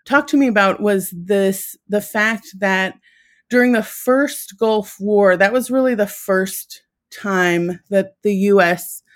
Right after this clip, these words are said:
was able to use space resources that other countries simply didn't have. And so when American troops were executing the Operation Desert Storm,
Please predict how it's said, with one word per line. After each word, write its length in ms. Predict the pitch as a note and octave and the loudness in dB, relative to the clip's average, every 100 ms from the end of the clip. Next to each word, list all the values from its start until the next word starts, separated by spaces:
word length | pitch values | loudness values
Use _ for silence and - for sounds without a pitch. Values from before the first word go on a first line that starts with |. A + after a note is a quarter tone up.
| _ _ _ | _ _ _
was 160 | G#3+ A3+ | 2 4
able 220 | A3+ G#3+ | 4 2
to 120 | A#3 | 2
use 400 | G3 G#3+ G#3+ G3 | 0 0 0 -4
space 320 | - G3 G#3 | -2 0 0
resources 540 | A3 G3+ G#3 G3 G3 F#3+ | -2 -2 0 0 -2 0
that 140 | G3+ | 2
other 320 | F#3+ F#3 F3+ | 2 4 0
countries 460 | - G3 F#3+ F#3+ F#3+ | 0 -2 0 -2 0
simply 300 | F#3+ F#3+ F3+ | -2 0 0
didn't 280 | F3 E3+ E3 | 0 0 -2
have. 500 | F#3 E3+ G3+ C4 B3 | -2 0 2 0 0
And 180 | G3+ F#3+ | -2 -2
so 640 | - G#3 G3 F#3+ F#3+ F#3+ - _ _ _ _ _ _ | -2 2 4 4 2 -2 -6 _ _ _ _ _ _
when 440 | G3 G#3 G3+ G3+ | -2 2 4 4
American 520 | - G3+ G3 F#3+ G#3 F#3+ | 4 4 4 2 2 0
troops 460 | - C#4 - - | 2 0 -2 -10
were 300 | - G3 F3 E3 _ _ - | 0 2 0 -6 _ _ 0
executing 680 | C4 C4 A3 G#3 F#3+ F3+ F3+ | 0 -2 -4 -2 0 -2 -2
the 340 | F#3 F3+ E3+ - | 2 4 2 0
Operation 380 | G3 G#3 G#3 G3 | 0 2 0 0
Desert 320 | F#3 F3+ F#3+ | -2 -2 -6
Storm, 340 | - A#3+ G#3 | -2 0 0